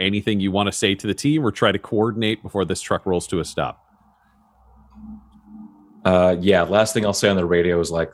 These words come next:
Speaker 2: "This is it. When he comes through, Val and I will try to take him down. Doris, Evangeline, we'll need you two as backup as soon as you see him heading through that door. When I radio and say that we got him,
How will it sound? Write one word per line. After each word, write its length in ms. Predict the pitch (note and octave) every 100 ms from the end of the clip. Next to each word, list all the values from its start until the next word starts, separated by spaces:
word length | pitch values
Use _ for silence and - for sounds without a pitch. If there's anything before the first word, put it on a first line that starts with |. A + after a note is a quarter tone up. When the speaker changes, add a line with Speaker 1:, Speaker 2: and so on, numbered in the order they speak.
| _
Speaker 2:
"This 180 | D2+ C#2+
is 140 | D2
it. 240 | C#2 C2 - _ _ _ _ _ - _ _ _ - _
When 100 | -
he 80 | D2+
comes 340 | - F2 E2
through, 480 | - G2+ E2+ C2 C2+ _ _ _ _ _ _ _ _ -
Val 220 | D2 D2
and 100 | D#2
I 60 |
will 120 | D2 D#2
try 180 | F2
to 80 | D#2+
take 260 | D#2 D2+ C#2+
him 100 | D2+
down. 400 | C#2 C2 C2+ C2+ _ _ _
Doris, 600 | E2 D#2+ D#2+ D#2 - - _ _ _ _ _ _ _ _ _ _ _
Evangeline, 840 | C2+ C#2 D2 C#2 D2 C#2 C#2 C2+ - _
we'll 100 | D2
need 200 | C#2+ D2
you 120 | E2
two 240 | D2+ E2 D2+
as 80 |
backup 420 | C2 D2 C2 - -
as 100 | -
soon 120 | E2
as 140 | D2+
you 100 | D#2+
see 240 | D2 F2 C#2
him 100 | C2+
heading 300 | D2 C#2+ C2+
through 180 | D2+ C#2
that 200 | C2+ C2+
door. 380 | C#2 B1 A#1 _ _ _ _ _ _ _ _ _ _ _ _ _ _ _ _ _ _ _ _
When 260 | - E2+ F#2+
I 140 | F#2+ F#2
radio 440 | F#2+ F2+ F2 E2+
and 100 | E2
say 180 | - E2+
that 140 | E2
we 100 | E2+
got 360 | D#2 E2 D#2 C#2
him, 220 | B1+ B1